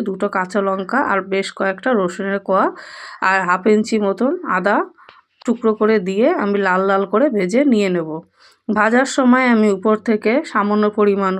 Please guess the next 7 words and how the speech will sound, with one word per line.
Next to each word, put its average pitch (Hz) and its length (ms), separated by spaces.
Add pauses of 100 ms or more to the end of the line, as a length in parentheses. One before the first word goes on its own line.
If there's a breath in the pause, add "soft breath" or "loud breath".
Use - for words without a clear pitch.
হলুদ 202 340 (420 loud breath)
আর 190 220
সামান্য 202 400
পরিমাণ 202 400 (240)
লবণ 190 360 (340)
দিয়ে 202 240 (140)
এটা 202 260